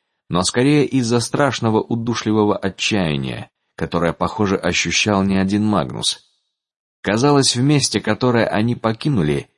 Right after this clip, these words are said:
никогда никто не радовался, не смеялся и не шутил. Даже спокойная смерть в собственной кровати,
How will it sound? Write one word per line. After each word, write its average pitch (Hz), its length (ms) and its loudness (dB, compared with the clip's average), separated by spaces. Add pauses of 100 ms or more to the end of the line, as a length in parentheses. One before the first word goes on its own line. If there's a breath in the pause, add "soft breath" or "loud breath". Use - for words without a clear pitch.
никогда 127 640 0
никто 113 340 -2
не 107 140 2
радовался, 76 600 0
не 90 120 0
смеялся 110 600 0
и - 180 -2
не 87 140 2
шутил. - 520 -6 (560)
Даже 120 340 2
спокойная 120 640 2
смерть 107 480 -2
в - 100 -8
собственной 73 640 -4
кровати, 85 680 -2